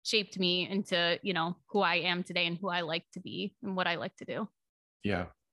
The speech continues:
Speaker 2: It's, yeah. I mean, it sounds like, <laughs> sounds like from, from the moment you left that job, y-, you realized how entrepreneurial you were. And sort of now it's like, "Okay, I'm, I'm gonna build,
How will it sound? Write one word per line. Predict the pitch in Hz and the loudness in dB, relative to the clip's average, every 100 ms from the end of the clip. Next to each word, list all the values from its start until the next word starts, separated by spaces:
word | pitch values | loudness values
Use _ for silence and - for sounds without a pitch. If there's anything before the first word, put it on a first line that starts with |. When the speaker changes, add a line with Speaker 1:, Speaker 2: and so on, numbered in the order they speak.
| _ | _
Speaker 2:
It's, | 127 - - - | 0 0 0 6
yeah. | 120 113 | 8 10
I | 123 | 10
mean, | 135 | 10
it | 135 110 | 8 8
sounds | 151 139 113 - _ _ _ _ - | 10 10 6 -2 _ _ _ _ 0
like, | 95 - - - - | 0 -2 -14 -4 -2
<laughs> | - - - - | -2 -6 -20 0
sounds | 135 131 | 6 8
like | 123 | 6
from, | - 120 110 - | 6 6 6 4
from | - 104 | 2 6
the | 104 | 8
moment | 104 110 110 98 | 8 10 8 6
you | 104 95 | 0 2
left | 95 98 - - | 4 4 0 0
that | 92 - | 0 2
job, | - 110 95 90 87 - - - _ _ | 6 10 10 8 4 -6 -20 -20 _ _
y-, | - - | -14 -6
you | 101 101 | -2 0
realized | 92 101 92 90 87 | 4 6 6 6 4
how | - 92 90 | 2 2 4
entrepreneurial | 90 92 - 98 101 90 87 | 2 0 0 4 6 8 6
you | 87 | 6
were. | 90 87 87 85 - | 6 6 6 4 2
And | 92 90 87 78 | 2 4 2 0
sort | - 92 | 2 2
of | 85 | 6
now | 92 87 | 6 6
it's | 87 | 6
like, | 85 82 | 4 4
"Okay, | 87 85 | 4 6
I'm, | 90 | 6
I'm | - | 6
gonna | 104 92 | 6 8
build, | 104 95 | 6 4